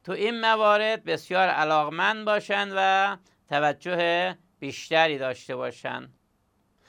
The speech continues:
با توجه به اینکه عموماً خانواده‌های عراقی پرجمعیتن، به خرید کالاها در ابعاد بزرگتر و به صرفه‌تر تمایل بیشتری نشان می‌دهند.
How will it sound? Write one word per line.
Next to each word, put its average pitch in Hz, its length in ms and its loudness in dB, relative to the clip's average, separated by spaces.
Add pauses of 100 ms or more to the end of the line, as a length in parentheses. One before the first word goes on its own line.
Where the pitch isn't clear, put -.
(280)
با 262 160 2
توجه 254 500 0
به 214 80 -6
اینکه 220 540 -4 (140)
عموماً 175 600 -4
خانواده‌های 151 680 0
عراقی 143 480 0
پرجمعیتن، 156 1200 -2 (420)
به 165 120 0
خرید 180 480 0
کالاها 156 800 2
در 147 380 0
ابعاد 156 580 0
بزرگتر 151 720 -4
و 143 80 -2
به 147 140 -8
صرفه‌تر 165 760 -2 (420)
تمایل 165 480 0
بیشتری 139 500 -4
نشان 127 400 -8
می‌دهند. 123 680 -10